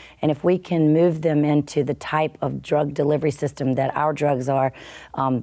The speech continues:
being utilized today, then we can drive them into real affordable zone for, for all the demographics. And that's, that's one of the things we're working on.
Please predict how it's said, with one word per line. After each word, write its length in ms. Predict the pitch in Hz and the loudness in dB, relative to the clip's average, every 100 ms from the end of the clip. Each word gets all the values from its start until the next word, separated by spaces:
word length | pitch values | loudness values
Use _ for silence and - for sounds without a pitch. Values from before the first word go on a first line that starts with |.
| - | -2
being 240 | 156 143 139 | 0 2 2
utilized 480 | 143 139 135 127 - | 2 2 0 -2 -2
today, 340 | 151 156 135 | 2 2 0
then 220 | 131 156 | 0 2
we 80 | 151 | 2
can 320 | 147 139 127 - | 0 -2 -2 -4
drive 280 | - 147 139 | -4 -2 0
them 160 | 139 135 | 0 2
into 260 | 135 - - | 0 -2 -4
real 400 | 117 131 127 160 | 0 2 4 2
affordable 840 | 151 - 156 156 139 139 139 - | 0 0 0 2 2 2 0 -2
zone 360 | 131 147 143 135 | -4 -2 0 -2
for, 240 | - 127 - _ | -4 -8 -10 _
for 220 | - 131 - - - 147 | -4 -4 -4 -14 -6 -2
all 140 | 143 | -2
the 80 | 120 | -2
demographics. 680 | 117 113 113 90 - - - | -6 -6 -8 -12 -12 -12 0
And 100 | 170 | 0
that's, 160 | 185 - | 0 -6
that's 380 | 143 175 180 | -2 0 0
one 140 | 160 156 | 0 0
of 60 | |
the 80 | 131 | -2
things 240 | 113 127 120 | -4 -6 -6
we're 80 | |
working 400 | 113 113 - - | -6 -6 -8 -12
on. 180 | - 143 | -12 -14